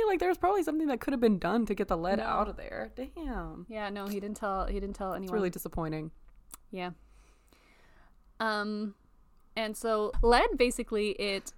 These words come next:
Speaker 2: uh, mimics calcium, which is why it's so harmful. And so it can actually be stored in your bones for this reason. So it can
Speaker 1: Oh,
Speaker 2: continue to
Speaker 1: no.
Speaker 2: poison you for years and years and years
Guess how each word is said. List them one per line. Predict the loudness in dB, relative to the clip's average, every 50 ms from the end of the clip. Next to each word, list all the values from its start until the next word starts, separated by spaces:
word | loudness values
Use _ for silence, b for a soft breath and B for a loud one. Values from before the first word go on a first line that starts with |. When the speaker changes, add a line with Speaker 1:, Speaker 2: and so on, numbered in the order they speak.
| -4
Speaker 2:
uh, | -2 -2 0 -2 -2
mimics | -4 -4 -4 -6 -6 -8 -10 -10
calcium, | -4 0 0 0 0 0 -4 -4 -4 -4 -4
which | -4 -6 -6
is | -8 -8 -6
why | -4 -4 -4
it's | -4 -6 -10 -10
so | -8 -8 -8 -8
harmful. | -8 -8 -8 -8 -8 -8 -6 -4 -2 -2 -2 -4 -6 b b b b b b b b
And | -8 -6 -4 -2 -2 -2 -2 -4 -4 -6 -8 -12 -14 -18
so | -12 -6 -2 0 0
it | 0 0 -2 -4 -4 -6
can | -6 -6 -4 -2
actually | -4 -4 -4 -4 -6 -4 -4 -2
be | 0 -2 -2
stored | -2 -2 -2 -2 -2 -2 -4
in | -4 -4 -4
your | -4 -4 -4
bones | -6 -6 -6 -6 -4 -4 -6 -6 -8 -8
for | -8 -4
this | -4 -4 -4 -6 -8
reason. | -10 -10 -8 -6 -6 -6 -6 -6 -8 -10 b b b b b
So | -6 -2 -2
it | -2 -2 -2
can | -4 -6
Speaker 1:
Oh, | -4 -2 0 2
Speaker 2:
continue | 2 2 0 0 -2 -2 -2
to | -2 -4
Speaker 1:
no. | -4 -2 -2
Speaker 2:
poison | 0 0 0 -2 -2 -4 -4 -2
you | -2 -4 -4
for | -4 -4 -6
years | -4 -4 -4 -4 -2 -4 -4
and | -6 -8 -6
years | -6 -6 -6 -6
and | -8 -8 -8
years | -8 -8 -8 -10 -8